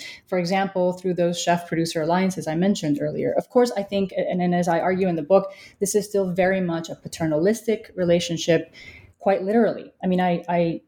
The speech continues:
argue that Acurio is positioned as the new patron,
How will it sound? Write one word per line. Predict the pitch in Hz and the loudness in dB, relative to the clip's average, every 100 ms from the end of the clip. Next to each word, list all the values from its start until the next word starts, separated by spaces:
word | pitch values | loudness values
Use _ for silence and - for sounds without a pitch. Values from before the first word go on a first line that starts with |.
| - | -2
argue | 196 202 | 0 0
that | 180 165 - | 0 -2 -2
Acurio | 175 175 185 196 - | -4 -2 2 2 0
is | 170 | -4
positioned | - _ - 165 180 202 190 | -8 _ -2 0 0 0 0
as | 170 175 175 | 0 0 0
the | |
new | 175 196 | -2 0
patron, | 170 - 226 226 135 | -2 0 0 2 -2